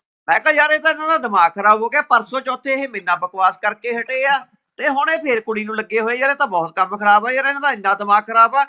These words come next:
ਬਣਦੇ ਇਹ ਸਮਾਜ ਸੇਵੀ ਨੇ।" ਮੈਂ ਫਿਰ, ਮੈਂ ਕਿਹਾ, "ਯਾਰ, ਹੁਣ ਇਹਦੇ ਖਿਲਾਫ ਕੀਤਾ ਕੀ ਜਾਵੇ?"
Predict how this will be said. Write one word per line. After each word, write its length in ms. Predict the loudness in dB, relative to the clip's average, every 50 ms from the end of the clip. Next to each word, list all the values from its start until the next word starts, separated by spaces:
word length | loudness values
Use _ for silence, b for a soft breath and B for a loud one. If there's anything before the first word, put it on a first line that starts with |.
| b b b b _
ਬਣਦੇ 520 | 6 6 6 6 6 0 2 2 4 4
ਇਹ 40 | 2
ਸਮਾਜ 360 | 0 -2 0 4 4 4 4
ਸੇਵੀ 340 | 2 0 -4 -4 -4 -4 -10
ਨੇ।" 200 | -8 -8 -8 -8 -10 _ _ _ _ _ 0
ਮੈਂ 180 | 2 2 4
ਫਿਰ, 160 | 4 2 2
ਮੈਂ 160 | 2 -4 -4 0
ਕਿਹਾ, 120 | 0 0
"ਯਾਰ, 220 | 2 2 0 0
ਹੁਣ 140 | -2 0 0
ਇਹਦੇ 160 | 0 0 0
ਖਿਲਾਫ 240 | -2 0 -2 -2 -2 -4
ਕੀਤਾ 260 | -14 -4 -2 -2 -2
ਕੀ 180 | -2 -4 -4
ਜਾਵੇ?" 300 | 0 0 0 0 -2 -6